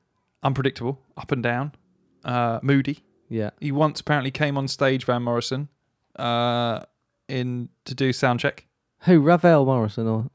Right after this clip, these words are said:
Speaker 2: Van Morrison?
Speaker 1: He might have been there, Ravel Morrison, but
Speaker 2: Watching.
Speaker 1: Van Morrison was there.
Speaker 2: Yeah.
Speaker 1: He was the man. It was his show.
Speaker 2: Right, okay.
Speaker 1: It wasn't
Speaker 2: That
Speaker 1: the
Speaker 2: makes sense.
Speaker 1: Ravel Morrison variety show with his band.
Speaker 2: I'd watch that.
Speaker 1: I would, actually. Yeah.
Speaker 2: It'd be, it'd be very unpredictable.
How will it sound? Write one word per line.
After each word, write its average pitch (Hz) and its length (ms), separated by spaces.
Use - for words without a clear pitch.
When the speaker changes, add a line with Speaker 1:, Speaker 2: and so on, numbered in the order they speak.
Speaker 2:
Van 127 240
Morrison? 107 200
Speaker 1:
He 147 40
might 151 140
have 135 100
been 123 140
there, 113 160
Ravel 117 260
Morrison, 113 360
but 147 60
Speaker 2:
Watching. 135 360
Speaker 1:
Van 143 340
Morrison 120 480
was 120 240
there. 120 440
Speaker 2:
Yeah. 117 200
Speaker 1:
He 104 60
was 120 180
the 120 60
man. 113 320
It - 40
was - 120
his 131 140
show. - 280
Speaker 2:
Right, 143 300
okay. 135 340
Speaker 1:
It 139 80
wasn't 127 360
Speaker 2:
That 170 60
Speaker 1:
the 175 60
Speaker 2:
makes 143 240
sense. 113 320
Speaker 1:
Ravel 135 460
Morrison 123 500
variety 117 460
show 101 300
with 104 160
his 107 120
band. 101 480
Speaker 2:
I'd 120 120
watch 120 240
that. 101 240
Speaker 1:
I 120 100
would, 139 200
actually. 101 360
Yeah. 110 200
Speaker 2:
It'd 135 100
be, 135 140
it'd 139 100
be 135 120
very 156 240
unpredictable. 117 560